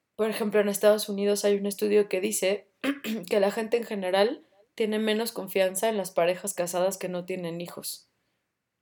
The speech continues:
Y es como un tema que aparentemente ahorita está siendo muy controversial.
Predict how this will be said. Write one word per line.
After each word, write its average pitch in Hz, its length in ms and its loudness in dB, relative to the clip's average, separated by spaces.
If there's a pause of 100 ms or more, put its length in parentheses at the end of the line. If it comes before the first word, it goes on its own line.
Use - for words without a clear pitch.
(1600)
Y 196 320 -2
es 202 200 -2
como 214 300 -2
un 208 140 -4
tema 214 320 -2
que 175 600 -6
aparentemente 180 1160 -6 (280)
ahorita 180 320 -2
está 202 180 -2
siendo 190 280 -4
muy 190 180 -6
controversial. 190 760 0